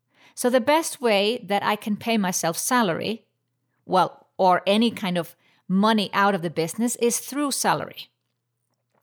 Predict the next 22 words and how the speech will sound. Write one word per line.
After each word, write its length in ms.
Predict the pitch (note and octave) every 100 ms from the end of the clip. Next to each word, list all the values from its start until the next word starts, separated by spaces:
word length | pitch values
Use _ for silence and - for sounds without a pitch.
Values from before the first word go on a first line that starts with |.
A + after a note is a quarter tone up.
| -
and 200 | G#3 F#3+
not 360 | F3 C#3+ - -
profit. 480 | - F3 - - - - _ _ _ - - -
When 160 | G#3 A3
I 140 | C#4+
talk 280 | E4 C#4 B3+
about 240 | A#3 G#3+ G3
profit, 460 | A3 G3+ - - -
I 180 | G#3
mean 240 | G#3+ A3+ A3+
company 640 | - - G3 F#3+ F#3+ F3
profit, 580 | - - D#3+ - - - -
always. 580 | F#3 E3+ D3 - - - _ _ _ -
After 440 | G#3+ A#3+ - -
salary, 640 | A3+ - F3 D3+ - - - _
after 380 | G#3 C4 - A3+
all 220 | - B3+
your 120 | C#4+
costs, 680 | B3+ - F#3+ - - - - - _ -
after 380 | A#3+ C#4 - B3+
company 420 | - A3 G#3 F3
taxes, 560 | - E3 - - -